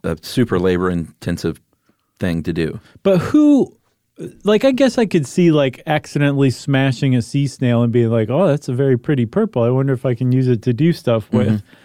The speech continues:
Speaker 2: The stuff that gets me, though, is when you get into, like, indigo itself.
Speaker 1: Yeah, because it's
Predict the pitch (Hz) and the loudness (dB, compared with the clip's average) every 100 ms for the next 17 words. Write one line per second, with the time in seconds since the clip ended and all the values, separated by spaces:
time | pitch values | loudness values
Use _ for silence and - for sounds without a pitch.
0 | - - _ - 143 151 - 233 254 185 | -20 -20 _ -4 0 0 -2 -2 0 -2
1 | 127 147 120 165 185 147 123 143 139 139 | 0 -2 0 0 2 2 2 0 0 0
2 | 127 147 151 135 120 117 - 156 165 143 | 0 0 2 2 2 0 -2 0 0 0
3 | 123 117 113 - - 123 - - - _ | 2 2 2 -2 -4 -4 -4 -8 -20 _
4 | _ _ _ _ - 127 101 - 110 98 | _ _ _ _ 0 0 0 0 0 0
5 | 90 - - | -6 -10 -18